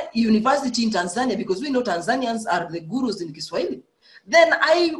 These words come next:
I can easily trust that this particular work has been re-, peer, peer reviewed by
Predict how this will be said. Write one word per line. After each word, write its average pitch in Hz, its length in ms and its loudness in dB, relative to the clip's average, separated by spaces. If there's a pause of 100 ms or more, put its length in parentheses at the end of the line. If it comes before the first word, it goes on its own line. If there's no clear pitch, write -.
(200)
I 294 140 6
can 294 220 4
easily 359 360 2
trust - 500 0 (280)
that 220 280 -2
this 320 200 -4
particular 220 540 0
work 247 280 4
has 175 220 -8
been 196 180 -2
re-, 226 300 -2 (100)
peer, 202 320 4
peer 196 240 2
reviewed 190 440 -2 (340)
by 269 460 2